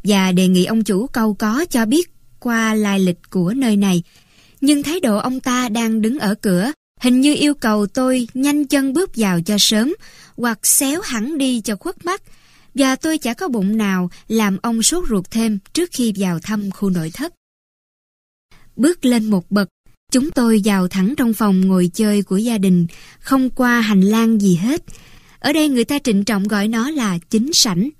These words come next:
Thường thường loại phòng này bao gồm cả bếp và phòng khách, nhưng tôi chắc ở đồi gió hú này, bếp bị đẩy sang hẳn một khu khác.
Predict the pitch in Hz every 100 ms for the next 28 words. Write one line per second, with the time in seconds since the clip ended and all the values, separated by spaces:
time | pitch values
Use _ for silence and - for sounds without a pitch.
0 | _ _ _ _ - - - 285 262 277
1 | 269 254 208 214 254 233 233 233 269 233
2 | 208 196 190 226 277 359 233 190 185 175
3 | 170 302 - _ _ _ - 269 247 254
4 | 240 339 - 214 214 190 180 247 254 240
5 | 302 233 196 - - _ _ _ 226 311
6 | 359 202 214 196 190 294 - 240 226 208
7 | 180 285 233 175 233 - 285 349